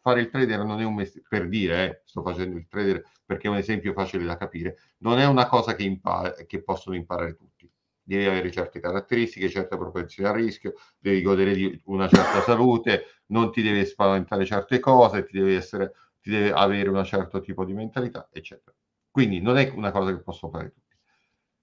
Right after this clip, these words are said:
Però ovviamente il fatto che il trader possa fa-, generare tanto reddito vuol dire che probabilmente può gener-, può far girare bene un, un pezzo grosso dell'economia.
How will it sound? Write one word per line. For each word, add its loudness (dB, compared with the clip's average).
Però 10
ovviamente 2
il -6
fatto 4
che -6
il -6
trader -2
possa -2
fa-, -4
generare -2
tanto -4
reddito -4
vuol -2
dire -6
che -8
probabilmente -6
può -6
gener-, -6
può -4
far -4
girare -6
bene -4
un, -6
un -10
pezzo -4
grosso -12
dell'economia. -18